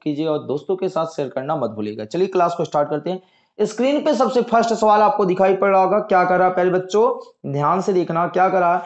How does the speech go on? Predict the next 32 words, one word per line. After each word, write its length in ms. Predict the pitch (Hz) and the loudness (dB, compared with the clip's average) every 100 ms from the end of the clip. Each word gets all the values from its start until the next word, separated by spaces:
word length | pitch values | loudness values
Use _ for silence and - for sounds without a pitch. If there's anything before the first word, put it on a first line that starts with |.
| - _ - | -10 _ -6
कि 140 | 233 | -4
दो 300 | 180 208 277 254 | 0 2 2 4
घन 360 | 214 233 262 - | 2 0 -4 -8
जिनमें 380 | 160 180 185 185 | -4 -2 0 -2
से 160 | 185 185 | -2 -2
प्रत्येक 600 | 185 175 185 202 226 226 | -2 -4 -2 0 -2 0
का 120 | 240 247 | 0 2
आयतन 600 | - 185 170 165 160 165 - | 2 2 0 -2 -4 -6 -4
चौसठ 380 | 190 202 247 247 | -2 0 -2 -4
सेमी 400 | - 202 185 180 | -2 -2 0 -2
क्यूब 340 | 175 170 156 | 0 0 0
है, 300 | 156 156 151 - - _ _ | 0 0 -2 -8 -20 _ _
संलग्न 540 | 190 202 240 262 269 | -2 2 2 2 0
फलकों 460 | - 202 185 185 170 | 2 2 2 2 2
को 180 | 180 | 0
मिलाकर 560 | 170 160 160 156 156 156 | 0 2 2 2 0 2
एक 220 | 160 160 - | 0 -4 0
ठोस 240 | 208 240 | 2 2
बनाया 380 | 233 214 208 196 | 2 2 4 2
जाता 400 | 170 165 - 156 | 2 2 2 0
है, 180 | 156 151 | 2 0
तो 140 | 151 151 | 0 -6
इससे 220 | 147 143 | -4 -6
प्राप्त 520 | 139 151 170 202 - | -2 2 4 4 0
घनाभ 400 | 165 147 151 147 - | -2 -2 0 -2 0
का 100 | 143 | -2
क्या 260 | 165 180 | 0 2
है, 320 | 196 196 - - | 2 0 -2 -4
आयतन 300 | 139 135 147 | -4 -2 -4
आपको 300 | 135 120 185 | -4 -4 -2
बताना 380 | 185 175 127 104 | -2 0 -2 -4
है। 200 | 104 110 | -10 -14